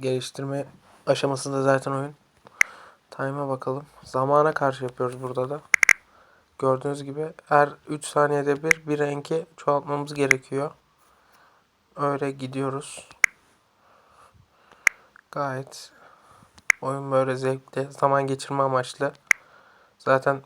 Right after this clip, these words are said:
Play Store'da da ücretsiz olduğu için indirebilirsiniz. Arada bir reklam çıkıyor. Ama yani üreticiyi de biraz düşünmek lazım. Nereden para kazanacaklar? Ne yapacaklar? Onlar da çok önemli gerçekten.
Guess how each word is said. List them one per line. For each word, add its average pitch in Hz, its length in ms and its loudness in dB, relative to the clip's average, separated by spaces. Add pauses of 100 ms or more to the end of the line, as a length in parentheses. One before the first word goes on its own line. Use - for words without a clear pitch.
Play 139 220 2
Store'da 131 420 2
da 127 60 2
ücretsiz 131 440 0
olduğu 127 240 2
için 127 220 -10
indirebilirsiniz. 135 880 -2
Arada 139 380 6
bir 143 100 2
reklam 147 380 6
çıkıyor. 131 380 -4 (720)
Ama 135 200 4
yani 135 320 2
üreticiyi 139 680 -2
de 143 140 0 (240)
biraz 139 260 4
düşünmek 139 460 2
lazım. 127 280 4 (1200)
Nereden 131 380 4
para 113 200 2
kazanacaklar? 117 960 -6 (160)
Ne 127 60 0
yapacaklar? 127 840 4 (840)
Onlar 131 420 -2
da - 80 -2
çok - 220 -8
önemli 120 320 2
gerçekten. 117 500 -6